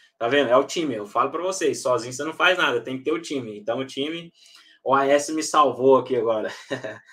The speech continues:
Obrigado, A S, um abraço. Então, ó, meu amigo I P Gesso, lá na, na, você vai no YouTube, no nosso canal, de, é, de, o Mago das Escadas, o Mago das Escadas, e no link dessa live,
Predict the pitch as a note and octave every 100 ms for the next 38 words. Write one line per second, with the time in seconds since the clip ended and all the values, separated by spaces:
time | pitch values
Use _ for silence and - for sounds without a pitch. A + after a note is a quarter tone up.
0 | - - A#2+ C3 B2+ C3 B2 C3+ C#3 B2
1 | A#2+ A2+ B2+ C3+ B2 - - _ B2+ C3+
2 | E3+ D#3+ C3 G#2+ G#2+ _ _ _ - B2+
3 | C3+ C#3+ C#3 C3+ A#2+ A2+ - _ - C3+
4 | - D#3 C3+ C3+ B2+ A#2 A#2 A2 _ _
5 | - B2+ C3+ F3 F#3 E3 D3 C3+ A#2+ A2+
6 | - _ - A#2 A#2+ C3 C3 A2+ C3 D3+
7 | C#3+ A#2 A#2 A2+ A2 G#2+ G2+ - _ _
8 | _ _ _ _ G#2+ A2 - - G#2+ G#2+
9 | G#2 F#2+ G#2+ B2 A#2+ C3+ C#3 C3 A2+ -
10 | D3+ D#3 D#3+ C3+ A#2 B2+ B2+ B2+ A#2 B2
11 | C#3 D3+ D3+ C#3 C3 D#3+ F3+ E3 B2+ -
12 | A2+ D#3+ - B2+ C3 D3+ -